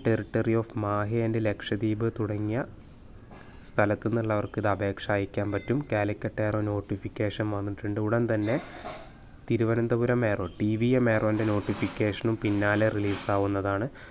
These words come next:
അപ്പോൾ അതിൻ്റെ സെപ്പറേറ്റ് നോട്ടിഫിക്കേഷൻ വന്നാൽ നിങ്ങളിലേക്ക് എത്തിക്കാം. പക്ഷേ ക്വാളിഫിക്കേഷനും ഏജും കാര്യങ്ങളും സെലക്ഷനും മൊത്തം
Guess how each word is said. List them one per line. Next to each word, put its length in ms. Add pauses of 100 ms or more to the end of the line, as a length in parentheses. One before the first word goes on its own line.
(160)
അപ്പോൾ 160
അതിൻ്റെ 260
സെപ്പറേറ്റ് 580 (640)
നോട്ടിഫിക്കേഷൻ 720
വന്നാൽ 220
നിങ്ങളിലേക്ക് 480
എത്തിക്കാം. 360
പക്ഷേ 180 (100)
ക്വാളിഫിക്കേഷനും 1040 (100)
ഏജും 340
കാര്യങ്ങളും 460
സെലക്ഷനും 500
മൊത്തം 300